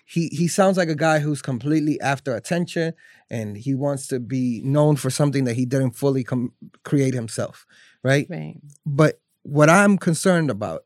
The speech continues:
Speaker 1: is the censorship part of it.
Speaker 2: Right. And it all stems from politics. It's all now, all of these platforms are now
Speaker 1: Picking their
Speaker 2: um,
Speaker 1: sides.
Speaker 2: yeah, going toward whatever appealing to them politically.
Speaker 1: We have, we,
Speaker 2: So
Speaker 1: we have a,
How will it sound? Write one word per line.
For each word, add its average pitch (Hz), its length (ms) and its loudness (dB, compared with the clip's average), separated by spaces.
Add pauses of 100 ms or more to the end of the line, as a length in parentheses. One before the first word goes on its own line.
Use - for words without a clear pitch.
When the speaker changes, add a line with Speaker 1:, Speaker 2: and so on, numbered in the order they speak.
Speaker 1:
is 131 180 -6
the 104 100 -12
censorship - 800 -6
part 101 280 -10
of - 80 -20
it. - 80 -20 (120)
Speaker 2:
Right. 170 280 -10 (320)
And 196 120 0
it 214 120 0
all 233 160 -2
stems 190 340 -2
from 170 180 -8
politics. 165 760 -8
It's 170 160 -10
all 170 680 -4
now, 165 600 -2
all 175 200 0
of 175 60 -2
these 165 240 -4
platforms 165 640 -4
are 170 80 -4
now 160 520 -4 (360)
Speaker 1:
Picking 147 240 4
their 147 80 6
Speaker 2:
um, - 60 6
Speaker 1:
sides. 165 500 4 (140)
Speaker 2:
yeah, 208 400 2
going 185 480 2
toward 185 240 2
whatever 175 500 0
appealing 185 640 0
to 165 100 -8
them 170 260 -2
politically. 175 640 -2
Speaker 1:
We 160 140 6
have, 170 280 6
we, 165 120 6
Speaker 2:
So 165 260 4
Speaker 1:
we 160 160 6
have 156 240 4
a, 147 80 0